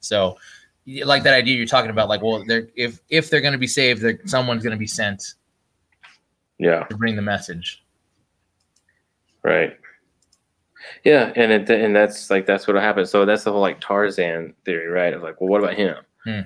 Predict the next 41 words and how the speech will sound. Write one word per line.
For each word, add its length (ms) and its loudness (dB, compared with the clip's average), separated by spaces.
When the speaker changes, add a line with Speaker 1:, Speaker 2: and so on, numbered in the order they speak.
Speaker 2:
You 120 2
know, 260 2
like, 200 0
is 120 -4
he 200 -2
Speaker 1:
Right. 180 4
Speaker 2:
just 140 -16
gonna 140 0
go 100 6
to 80 2
hell 240 4
because 240 0
he 60 -6
was 160 -4
born 400 0
alone 560 4
and 140 -6
raised 240 -2
by 120 0
wolves 520 2
or 80 0
something? 540 0
And, 180 -6
like, 260 -2
that's, 540 -2
you 120 -2
know, 100 -2
he, 260 -4
he 180 0
got, 160 4
he 60 0
was 80 2
unlucky 600 2
or 60 0
whatever. 400 4
And 100 4
I 40 4
say, 140 4
no. 480 4
Speaker 1:
<laughs> 200 -4
Speaker 2:
If, 460 -2